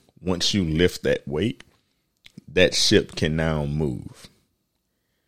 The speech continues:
So when you look at people, a lot of people have weight on them that's not allowing them to move,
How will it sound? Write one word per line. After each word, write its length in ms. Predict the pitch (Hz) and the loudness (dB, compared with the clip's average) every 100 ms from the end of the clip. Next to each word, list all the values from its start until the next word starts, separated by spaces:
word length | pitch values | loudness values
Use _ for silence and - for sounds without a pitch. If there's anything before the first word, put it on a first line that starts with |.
| _ _ _ | _ _ _
So 640 | - - 107 92 90 82 - _ | -6 4 6 6 6 2 -2 _
when 200 | 85 87 | 0 2
you 80 | 113 | 4
look 220 | 113 101 | 4 4
at 160 | - - | -2 -4
people, 640 | - 143 135 - - - _ _ _ _ _ _ _ _ - | 0 0 -2 -8 -8 -12 _ _ _ _ _ _ _ _ -4
a 60 | 80 | 2
lot 260 | 90 107 | 4 4
of 140 | 104 - | 4 2
people 400 | 151 143 104 92 | -2 0 0 2
have 300 | 87 78 73 | 2 0 -2
weight 500 | 60 76 120 113 - | -6 4 4 4 0
on 260 | 117 117 78 | 2 2 0
them 400 | 71 69 71 - _ _ _ _ _ _ _ _ _ _ _ _ _ - | -4 -8 -10 -14 _ _ _ _ _ _ _ _ _ _ _ _ _ -14
that's 380 | 78 76 - | 2 2 2
not 300 | 87 90 95 - | 2 4 4 4
allowing 520 | 85 85 82 82 76 | 2 2 2 0 0
them 220 | 82 80 | -2 -2
to 180 | - 69 | -4 -6
move, 600 | 73 82 71 69 - | -4 -4 -4 -8 -14